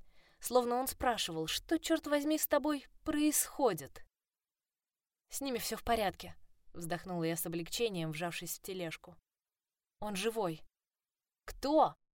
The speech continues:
спросила птичка. "Ребята, Мэддокс, Уэсли и Скорпион".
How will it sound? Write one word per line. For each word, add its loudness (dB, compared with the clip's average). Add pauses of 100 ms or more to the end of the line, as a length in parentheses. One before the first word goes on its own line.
(180)
спросила -2
птичка. -10 (1300)
"Ребята, 0 (280)
Мэддокс, 4
Уэсли 4
и -2
Скорпион". 0